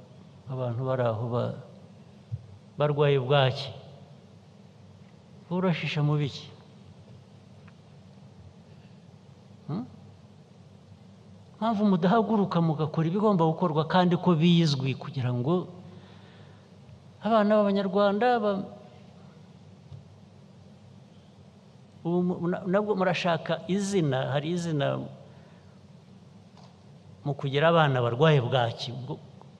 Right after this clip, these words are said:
kubera ko mudakora ibyo mukwiriye kuba mukora. Ubwo nabyo ni izina mushaka. Murashaka kumenyekana ku isi ko muri abantu, eh, abayobozi bashishe,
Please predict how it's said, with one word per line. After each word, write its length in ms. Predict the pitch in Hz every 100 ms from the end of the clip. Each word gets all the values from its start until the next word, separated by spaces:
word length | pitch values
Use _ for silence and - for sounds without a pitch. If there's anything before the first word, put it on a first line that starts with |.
| -
kubera 260 | 160 139
ko 140 | 139 160 156
mudakora 460 | 147 123 127 156 151
ibyo 220 | 147 151 131
mukwiriye 320 | 123 147 139
kuba 200 | 139 135
mukora. 340 | 139 - 98 - - - - - - - - -
Ubwo 220 | - 123
nabyo 260 | 147 170 175
ni 160 | 180 175
izina 320 | 160 165 127
mushaka. 560 | 127 131 170 170 156 110 - - -
Murashaka 320 | 135 160 147
kumenyekana 560 | 151 156 147 147 143 147
ku 80 | 147
isi 300 | 180 139 131
ko 160 | - 165
muri 180 | 170
abantu, 460 | 170 156 139 131 139 - - - - - - - - - - - - - - - - - -
eh, 180 | 147
abayobozi 720 | 147 151 151 156 156 156 143
bashishe, 640 | 151 143 240 214 233 240 240